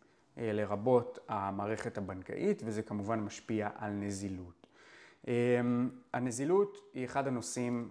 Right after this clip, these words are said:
החשובים ביותר בזמנים של, אה, לחץ כלכלי,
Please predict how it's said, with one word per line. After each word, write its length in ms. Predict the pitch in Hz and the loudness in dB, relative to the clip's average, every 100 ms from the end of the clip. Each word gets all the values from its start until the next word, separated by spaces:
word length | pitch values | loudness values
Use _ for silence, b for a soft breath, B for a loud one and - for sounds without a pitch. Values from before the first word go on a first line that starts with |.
| - | -6
החשובים 720 | 110 110 - 117 120 110 127 | -4 -4 -6 -8 -4 2 2
ביותר 320 | 113 107 117 | 2 2 0
בזמנים 500 | 107 104 101 104 107 | 0 -2 0 0 0
של, 320 | 107 107 101 101 | 0 -2 -2 -2
אה, 300 | 98 98 101 | -2 -2 -2
לחץ 320 | 107 110 - | -4 -6 -8
כלכלי, 400 | 107 - 107 | -8 -4 -2